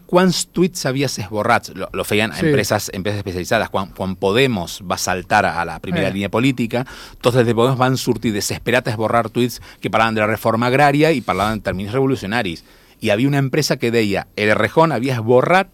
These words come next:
Speaker 1: tants tuits, o sea, podies fins i tot atirar
Speaker 2: Que
Speaker 1: de
Speaker 2: això ja
Speaker 1: deixar
Speaker 2: és,
Speaker 1: empremta.
Speaker 2: ja és deixar la sospita
Speaker 1: Clar, de lo
Speaker 2: de
Speaker 1: que
Speaker 2: dir,
Speaker 1: havies
Speaker 2: «Ui,
Speaker 1: esborrat.
Speaker 2: si he esborrat tanta cosa, vol dir que té coses que amagar».
Speaker 1: Clar.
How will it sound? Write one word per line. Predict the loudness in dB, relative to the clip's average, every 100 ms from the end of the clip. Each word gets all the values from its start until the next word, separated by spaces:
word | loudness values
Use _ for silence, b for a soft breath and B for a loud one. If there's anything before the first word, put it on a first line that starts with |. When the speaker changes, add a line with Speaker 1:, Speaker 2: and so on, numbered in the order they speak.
| -4
Speaker 1:
tants | 0 2 0
tuits, | -2 -2 -4 -6
o |
sea, | -4
podies | -2 -2 -4 -4
fins | -6 -8
i | -6
tot | -6
atirar | -6 -4 0 0 -2 -6 B B B B B
Speaker 2:
Que | -4
Speaker 1:
de | 0 2
Speaker 2:
això | 4
ja |
Speaker 1:
deixar | 4
Speaker 2:
és, |
Speaker 1:
empremta. | 2 0 0
Speaker 2:
ja | 0
és | -2 -6 -16 -14
deixar | -8 -4 -2 0
la | -2
sospita | -4 -8 -6 -6 -4 -6 -8 _ B B B
Speaker 1:
Clar, | -2 -2
de | 0
lo | 2
Speaker 2:
de |
Speaker 1:
que | 4
Speaker 2:
dir, | 4 4
Speaker 1:
havies |
Speaker 2:
«Ui, | 2
Speaker 1:
esborrat. | 0 0
Speaker 2:
si | 0
he |
esborrat | 0 0 0 0
tanta | -2 -2 0
cosa, | -2 0
vol | -2 0
dir | -2
que | -2 -2 -2
té | -2 0
coses | 0 -2 -4
que |
amagar». | -4 -2
Speaker 1:
Clar. | -4